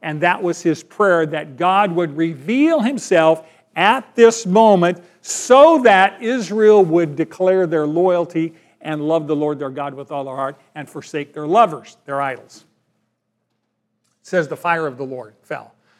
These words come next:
Now, this is the same fire we've seen before. This, this is the Shekinah glory of God that appeared to Moses in the burning bush. Remember when God called Moses, "This bush is burning"?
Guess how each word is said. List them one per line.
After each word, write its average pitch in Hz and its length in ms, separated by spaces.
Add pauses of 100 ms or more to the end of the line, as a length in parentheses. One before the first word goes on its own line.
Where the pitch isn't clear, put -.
(280)
Now, 147 120
this 208 160
is 196 140
the 165 80
same 247 340
fire 165 460
we've 156 220
seen 185 280
before. 156 380
This, 208 200
this 254 120
is - 40
the 240 80
Shekinah 214 640
glory 165 460
of 135 160
God 131 320 (460)
that 147 120
appeared 180 320
to 156 60
Moses 156 440
in 151 100
the 143 80
burning 143 300
bush. 139 260
Remember 151 260
when 139 160
God 143 260
called 139 240
Moses, 143 360
"This 131 180
bush 143 260
is 123 100
burning"? 143 320